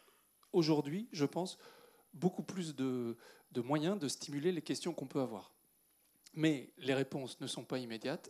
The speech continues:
et donc je pense qu'il faut savoir demeurer dans l'inconfort des non-réponses. Et ne pas oublier son, son rêve en route en même temps, hein, parce qu'on peut vite s'anesthésier avec beaucoup de choses sans, sans remettre finalement les vraies questions. Donc c'est maintenir les questions, euh,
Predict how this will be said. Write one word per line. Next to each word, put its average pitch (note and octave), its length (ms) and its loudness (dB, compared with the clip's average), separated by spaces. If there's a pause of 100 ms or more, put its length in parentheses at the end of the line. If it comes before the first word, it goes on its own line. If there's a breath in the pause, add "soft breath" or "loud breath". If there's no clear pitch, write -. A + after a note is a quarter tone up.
et D3+ 140 -10
donc C3 320 -12 (500 soft breath)
je B2+ 160 2
pense E3+ 300 0
qu'il C#3 200 -8
faut D#3+ 400 -4 (340)
savoir D#3 580 -2
demeurer D3+ 500 2
dans D3 140 0
l'inconfort F3+ 840 -2 (380 soft breath)
des D3+ 140 2
non-réponses. D#3+ 560 2 (880 loud breath)
Et G3+ 160 8
ne G3+ 80 6
pas F#3 140 8
oublier F3 240 6
son, F3+ 140 0 (200)
son D#3 180 0
rêve D3+ 180 4
en E3 60 8
route E3+ 220 2
en C#3 40 0
même C3 140 -2
temps, A#2 160 -4
hein, D3 60 -6
parce C3 120 -4
qu'on C#3 120 -4
peut C#3 120 -2
vite D#3 200 -4
s'anesthésier C#3 580 -2
avec C3+ 220 -4
beaucoup C#3 260 -10
de - 60 -12
choses F3 240 -2
sans, B2+ 400 -4
sans B2+ 200 -2
remettre C#3 580 -2
finalement C3+ 440 -6
les C3 100 -2
vraies A#2+ 160 -2
questions. A#2+ 340 -10 (340 loud breath)
Donc - 140 -2
c'est A#2+ 200 2 (380 loud breath)
maintenir G3+ 400 2
les F3+ 100 4
questions, D#3 680 -4
euh, A2+ 440 -4